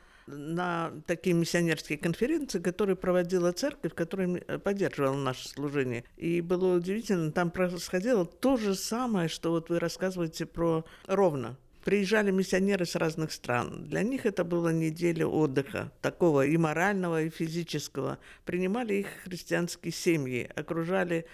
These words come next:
любовью, вниманием, поддержкой и так далее. И действительно, вот те связи, которые завязывались во время этой недели, они потом становились почти родственными. В американских церквях это есть. К сожалению, этого нет в наших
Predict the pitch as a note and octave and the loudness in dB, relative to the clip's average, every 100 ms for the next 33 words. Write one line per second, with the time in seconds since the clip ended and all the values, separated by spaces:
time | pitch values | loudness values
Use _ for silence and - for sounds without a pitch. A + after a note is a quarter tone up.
0 | - _ - D#3+ D#3 F#3 F#3+ E3+ D#3+ C#3+ | -20 _ -8 -6 2 4 4 0 -2 -2
1 | D3 E3 F3+ F3 F3+ E3 D#3+ D3 C#3+ - | -6 -4 -2 0 0 0 -2 -6 -8 -8
2 | E3+ E3+ D3+ E3+ E3 - - C#3 C#3 D3+ | -4 -4 -2 0 0 -2 -4 -4 -2 -4
3 | D3+ D#3+ C#3 C#3+ - - F3 E3+ E3+ D#3+ | 0 0 -2 -8 -10 -4 0 2 2 0
4 | E3 F#3+ G#3 G#3 C#4 A#3 F#3+ F3+ F3+ G#3 | -2 -4 -4 -2 0 2 2 2 0 -2
5 | F#3+ G3+ F#3 F3 F#3 F3 F3 E3+ F#3 D4 | 0 0 0 0 -2 0 0 0 0 0
6 | E4 G#3+ E3 D3 C#3 - D#3 D#3+ D3+ D3+ | 0 2 2 0 -2 -2 0 0 0 -2
7 | - E3 E3+ D#3+ D3+ C3 - - C#4 C#4+ | -2 -2 0 2 0 0 -4 -2 -2 0
8 | A#3+ B3 A3+ - A3 G#3+ A#3 A3 F#3 G#3 | 0 0 -2 -4 -2 0 0 -2 -2 -2
9 | F#3 - G#3+ G#3 - F3 F#3+ - - C3 | -2 -4 -4 -2 -2 4 4 4 -2 -2
10 | C3 - - - - - F#3+ G#3 A#3+ A#3+ | 0 -2 -6 -10 -18 -6 2 4 4 2
11 | D4 E4 - D#4+ D4 - D#4 D#4 C#4 C#4 | 0 -2 -6 -4 -4 -2 -2 0 -2 0
12 | C4+ B3 - A#3 C#4+ D3 C3+ - - - | 0 0 -2 -2 2 2 0 -8 -18 -18
13 | - F#3 F3+ F#3+ G#3 G3 G3 G3 F#3+ F3+ | -6 -4 0 0 2 0 0 -2 -2 -2
14 | F#3 F#3 F3+ F3+ F3+ F3 - D#3+ | 0 -2 -2 -2 0 0 -2 -8